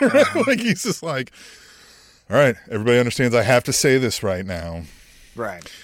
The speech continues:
Speaker 1: Yeah.
Speaker 2: And, and
Speaker 1: Yeah,
Speaker 2: then
Speaker 1: he
Speaker 2: the,
Speaker 1: let
Speaker 2: the
Speaker 1: it know.
Speaker 2: cuts to, like, Wardlow, and he's, like, rolling his eyes about what they're saying. I mean, they're laying it on thick. You know what I mean?
Speaker 1: Mm-hmm.
Speaker 2: They're kinda beating you over the head with it, but
Speaker 1: It's
Speaker 2: everybody's
Speaker 1: good.
Speaker 2: pulling off their parts well that I don't mind it,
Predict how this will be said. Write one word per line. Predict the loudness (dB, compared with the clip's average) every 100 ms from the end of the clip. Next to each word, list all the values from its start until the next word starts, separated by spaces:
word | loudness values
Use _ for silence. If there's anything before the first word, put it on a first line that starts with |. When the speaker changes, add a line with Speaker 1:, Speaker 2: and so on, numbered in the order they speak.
| -14
Speaker 1:
Yeah. | -4 -4
Speaker 2:
And, | -4 -6
and | -2
Speaker 1:
Yeah, | 0
Speaker 2:
then | 2
Speaker 1:
he | 2
Speaker 2:
the, | 2
Speaker 1:
let | 2
Speaker 2:
the | 0
Speaker 1:
it | 0
know. |
Speaker 2:
cuts | 0 0 0
to, | -2 0
like, | 0 -2
Wardlow, | -4 -4 -4 -2 -4 -2 -4
and |
he's, | -6 -8 -8
like, | -6
rolling | -4 -4 -4
his | -4
eyes | 0 0 0
about | -2 -4
what | -6 -10
they're | -10
saying. | -8 -6 -4 -4 -4 -6 -8 -12 -16 _ _ _
I | -6
mean, | -4
they're | -4
laying | -2 -2 0
it | 0
on | 0 -2
thick. | 0 0 0 -4 -16 _ _ _ _ _
You | -6
know | -2
what | -2
I |
mean? | -2
Speaker 1:
Mm-hmm. |
Speaker 2:
They're | -4
kinda | -4 -4 -2 -2 -2
beating | -4 -2
you | -4
over | -2
the | -2
head | -2 -2
with | -2 -2
it, | -2 -4 _ _ _
but | -16 -2 2 4 4
Speaker 1:
It's | -2 _ _ _ _ _ -2
Speaker 2:
everybody's | 0 2 2 4
Speaker 1:
good. | 2
Speaker 2:
pulling | 2 2 2 -2 -4
off | -2 0 -2
their | -4 -6
parts | -6 -2 0 0 -2
well | -2 0 -2 -4 _ _
that | 0
I | 0
don't | 0 -2
mind | -4 -6 -10
it, | -20